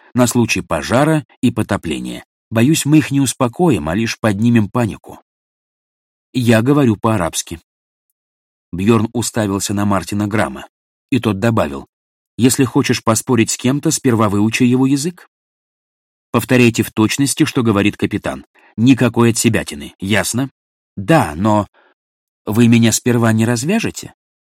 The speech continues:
Бьорн взглянул на стяжки, так сильно впившиеся в толстые запястья Грама, что их было почти не видно, и покачал головой. Но отказался он не из соображений безопасности. Хотя Грам планировал совсем другое,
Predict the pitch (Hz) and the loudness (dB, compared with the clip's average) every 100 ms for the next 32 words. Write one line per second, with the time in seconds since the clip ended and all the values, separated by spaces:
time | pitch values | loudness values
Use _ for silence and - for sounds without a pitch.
0 | _ _ _ _ _ _ _ _ 90 120 | _ _ _ _ _ _ _ _ -2 2
1 | 165 123 101 117 127 143 117 110 - 160 | 2 2 2 2 2 2 2 0 0 -2
2 | - - - 107 - - 156 113 95 - | -2 -6 -6 -6 -4 -4 -2 -2 -4 -4
3 | 147 - - 110 113 - 143 139 - 110 | -4 -2 -2 -2 -4 -4 -2 -2 -2 -2
4 | 98 95 120 113 - 85 107 139 71 - | -2 -2 -2 -2 -6 -4 -2 -2 -4 -12
5 | - - _ _ - 165 123 156 143 123 | -20 -20 _ _ -2 2 2 2 2 0
6 | 123 - - 143 123 117 110 73 71 - | -4 -4 -4 -4 -2 -2 -2 -4 -10 -16
7 | _ _ _ _ _ - 120 113 120 - | _ _ _ _ _ -6 -6 -4 -4 -6
8 | 87 90 92 76 - _ _ _ _ _ | -8 -8 -8 -10 -16 _ _ _ _ _
9 | _ _ - 113 110 113 110 175 170 - | _ _ -2 0 0 0 0 0 0 0
10 | 101 82 76 113 156 127 - 131 127 117 | -2 -2 -2 0 0 0 0 0 2 2
11 | 147 139 120 113 117 117 127 - 73 - | 2 0 0 0 -2 -2 -4 -4 -8 -8
12 | - - _ _ _ _ _ _ - 135 | -10 -20 _ _ _ _ _ _ -6 -2
13 | 156 123 156 113 113 135 131 120 - 113 | 0 2 0 2 2 2 2 2 0 -2
14 | - 107 95 101 139 170 71 | 0 -2 0 0 2 2 0